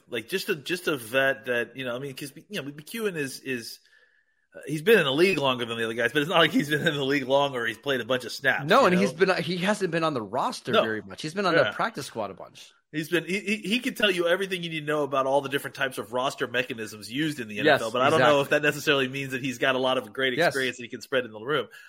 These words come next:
Speaker 1: And Cameron Brate is. Cameron Brate's a guy who's played in this league. He's, he's been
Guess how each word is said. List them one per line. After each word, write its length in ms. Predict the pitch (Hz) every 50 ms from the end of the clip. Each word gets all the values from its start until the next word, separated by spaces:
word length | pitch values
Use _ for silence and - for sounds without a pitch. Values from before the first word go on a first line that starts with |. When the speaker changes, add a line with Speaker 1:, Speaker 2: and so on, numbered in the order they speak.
| - - -
Speaker 1:
And 180 | 147 143 143
Cameron 280 | - 170 156 151 156 139
Brate 200 | 165 170 170 165
is. 260 | 220 - - 101 -
Cameron 220 | - - 135 139 131
Brate's 200 | 143 143 139 -
a 40 |
guy 180 | 127 135 135 135
who's 160 | 135 127 123 -
played 320 | _ - 123 117 120 123
in 80 | 123 123
this 180 | 123 - -
league. 280 | 127 127 135 151 175 156
He's, 280 | 120 110 110 - - -
he's 200 | 101 104 101 _ _
been 260 | 113 113 113 113 113